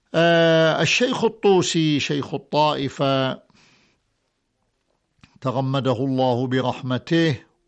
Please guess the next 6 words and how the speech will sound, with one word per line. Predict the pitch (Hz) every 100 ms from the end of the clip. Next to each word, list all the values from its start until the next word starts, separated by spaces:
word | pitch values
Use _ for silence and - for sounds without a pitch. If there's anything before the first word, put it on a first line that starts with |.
| _ _ _
ولد | 131 156 170 165 151 143
في | 156 151 147 143
طوس | 139 - 175 170 170 156 - - - _ _ _ _ _ _ _
في | _ 117 117
شهر | - - 113 113 120
رمضان | 113 110 110 147 151 123 104